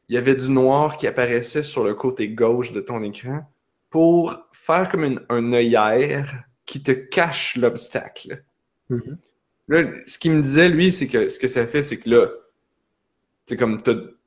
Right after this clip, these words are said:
Speaker 1: t'as du noir, fait que tu vas pas t'en aller, tu vas tourner ta tête vers la lumière, vers le chemin, puis là, tu vas comme, et donc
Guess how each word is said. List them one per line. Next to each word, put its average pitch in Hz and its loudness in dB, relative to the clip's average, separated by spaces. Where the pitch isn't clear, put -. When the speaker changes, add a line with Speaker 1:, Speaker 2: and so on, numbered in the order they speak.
Speaker 1:
t'as 98 0
du 117 -6
noir, 110 2
fait 104 -12
que 98 -18
tu 107 -6
vas 104 0
pas 123 2
t'en 110 0
aller, 104 -2
tu - -10
vas 123 2
tourner 131 2
ta 127 0
tête 127 2
vers 110 2
la 104 0
lumière, 104 -2
vers 98 -4
le 104 -4
chemin, 104 -4
puis 143 -14
là, 104 -2
tu - -14
vas 95 -2
comme, 95 -6
et 117 -8
donc 113 -2